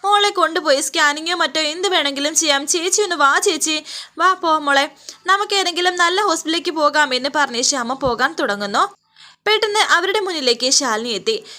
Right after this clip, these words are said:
ശാലിനി ആ കാഴ്ച കണ്ട് ഞെട്ടി നിൽക്കുകയാണ്. ദേഷ്യത്തോടെ ശാലിനി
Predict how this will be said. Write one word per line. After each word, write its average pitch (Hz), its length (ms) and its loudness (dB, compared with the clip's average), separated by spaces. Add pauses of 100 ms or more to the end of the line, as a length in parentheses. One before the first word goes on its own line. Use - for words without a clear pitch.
ശാലിനി 403 400 2
ആ 381 140 4
കാഴ്ച 339 380 2
കണ്ട് 330 240 0
ഞെട്ടി 247 360 -2
നിൽക്കുകയാണ്. 240 600 -2 (500)
ദേഷ്യത്തോടെ 381 600 4
ശാലിനി 302 480 2